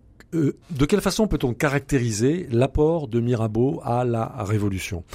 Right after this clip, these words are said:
A-t-il été l'apôtre d'une monarchie parlementaire, d'une république parlementaire ? Alors, on se souvient que Mirabeau est mort, euh, atteint de la, de la variole, c'est ça ? Euh,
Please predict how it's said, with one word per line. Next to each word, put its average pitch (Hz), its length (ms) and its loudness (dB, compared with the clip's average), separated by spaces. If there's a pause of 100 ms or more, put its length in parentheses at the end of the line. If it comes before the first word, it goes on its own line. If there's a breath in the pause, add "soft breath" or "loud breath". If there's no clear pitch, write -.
(340 loud breath)
A-t-il 139 280 0
été 143 200 4
l'apôtre 131 580 0
d'une 110 440 -2 (280 loud breath)
monarchie 143 800 2
parlementaire, 147 920 0 (340 loud breath)
d'une 120 220 2
république 139 800 2
parlementaire ? 135 920 -2 (420 loud breath)
Alors, 113 320 2 (200)
on 127 120 4
se - 140 -2
souvient 117 340 2
que - 140 -4
Mirabeau 107 600 2
est 98 80 0
mort, 107 420 2
euh, 90 200 -4
atteint 107 300 -2
de 95 160 0
la, 85 280 -6 (200)
de 104 280 -4
la 92 100 0
variole, 120 480 2
c'est - 160 -12
ça ? 160 180 -8 (600 loud breath)
Euh, 113 680 2